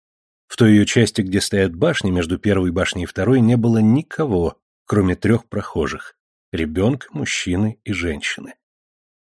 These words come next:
Прохожие эти шли на некотором расстоянии друг от друга и, по-видимому, не имели ничего общего между собою. Ребёнок лет восьми остановился и с любопытством глядел на снег.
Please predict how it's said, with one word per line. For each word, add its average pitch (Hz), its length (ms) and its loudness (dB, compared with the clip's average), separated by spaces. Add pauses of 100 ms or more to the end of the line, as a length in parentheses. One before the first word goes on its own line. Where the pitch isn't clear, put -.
(180)
Прохожие 202 480 6
эти 170 120 2
шли 180 220 4
на 170 100 4
некотором 151 440 2
расстоянии 127 600 2
друг 104 280 -4
от 98 100 -6
друга 131 300 2
и, 110 60 4
по-видимому, 131 760 4 (280)
не 139 260 8
имели 160 260 6
ничего 143 440 2
общего 104 420 0
между 92 280 -2
собою. 85 460 -4 (680)
Ребёнок 135 440 6
лет 139 160 4
восьми 127 480 2
остановился 110 920 2
и 135 200 0
с - 140 0
любопытством 113 880 2
глядел 87 400 0
на 85 140 -4
снег. - 460 -12